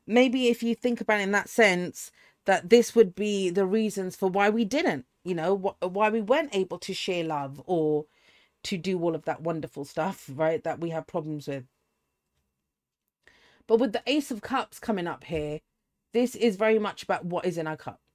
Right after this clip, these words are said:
Like, what is in my cup? How do I feel? What is this new way of feeling my feelings and knowing what I feel? And how do I nurture those? How do I nurture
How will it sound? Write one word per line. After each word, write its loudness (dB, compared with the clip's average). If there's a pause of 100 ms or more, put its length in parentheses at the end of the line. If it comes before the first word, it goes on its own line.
Like, -4
what -2
is -2
in -6
my -6
cup? -12
How 0
do 2
I 0
feel? -4
What -2
is -10
this -6
new -2
way -2
of 0 (680)
feeling 2
my -4
feelings -2
and -4
knowing 2
what -2
I -2
feel? -2 (480)
And 0 (180)
how 0
do 6
I 4
nurture 2
those? -8
How 0
do 8
I 6
nurture 0